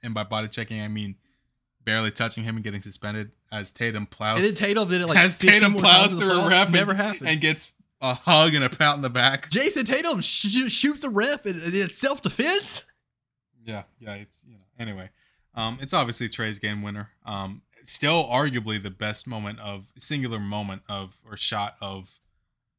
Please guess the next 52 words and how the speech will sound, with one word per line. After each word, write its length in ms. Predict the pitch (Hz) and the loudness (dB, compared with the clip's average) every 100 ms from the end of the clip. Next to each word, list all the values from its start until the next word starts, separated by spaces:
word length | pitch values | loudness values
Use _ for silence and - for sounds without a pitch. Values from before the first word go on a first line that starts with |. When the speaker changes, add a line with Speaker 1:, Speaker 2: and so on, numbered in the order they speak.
| _ _ _ _ - | _ _ _ _ -20
Speaker 1:
the 60 | 110 | -16
playoffs 360 | - 113 104 | -6 -4 -4
so 180 | - 113 | -6 -8
far. 160 | 107 107 | -10 -6
People 260 | 214 196 | -6 -4
will 60 | 170 | -2
give 180 | 156 147 | -2 -2
it 100 | 139 | -2
to 60 | 131 | -4
that 160 | 120 | -4
Jimmy 220 | 120 123 | -4 -6
Butler, 500 | 113 123 120 113 113 110 | -4 -6 -4 -6 -8 -8
uh, 440 | 104 104 101 98 - _ _ _ _ _ | -8 -6 -8 -12 -18 _ _ _ _ _
layup 440 | 107 110 110 113 - _ _ _ _ _ _ _ - | -6 -2 -2 -2 -6 _ _ _ _ _ _ _ -10
that, 280 | 101 101 _ _ _ | -8 -10 _ _ _
uh, 140 | 113 104 | -8 -6
was 200 | 104 104 | -8 -10
it 100 | - | -8
tied 280 | - 131 143 | 0 0 0
the 40 | |
game, 260 | 143 151 151 | -4 -4 -4
but 100 | 135 | -4
let's 180 | 160 - | -6 -4
be 120 | 135 | -4
real 200 | 135 131 | -4 -4
here. 320 | 123 101 92 _ _ _ _ | -4 -6 -8 _ _ _ _
There's 160 | 147 139 | -8 -6
a 40 | |
difference 340 | 151 185 180 143 | -4 -4 -4 -6
between 240 | 165 143 | -2 -2
tying 300 | 127 147 147 | 0 0 2
the 80 | 135 | 2
game 320 | 127 131 131 | 2 2 2
when 120 | 127 113 | 0 -2
you're 140 | 117 | -6
u-, 60 | 123 - | -12 -4
up 220 | 127 127 | -2 -2
in 60 | 131 | -4
the 100 | 120 | -6
series 680 | - 127 127 131 139 - - _ | -8 -8 -6 -6 -8 -12 -20 _
and 160 | 113 110 | -14 -10
to 80 | 120 | -6
go 140 | 120 | -2
to 60 | 113 | -2
overtime, 460 | 113 117 117 113 | -4 -6 -6 -4
and 100 | 113 123 | -6 -6
there's 120 | 127 | -4
a 60 | |
difference 260 | 127 123 117 | -6 -8 -8
between 440 | 117 - 117 110 107 | -12 -8 -6 -6 -6
taking 380 | 131 123 117 | -4 -4 -4
a, 160 | 104 | -6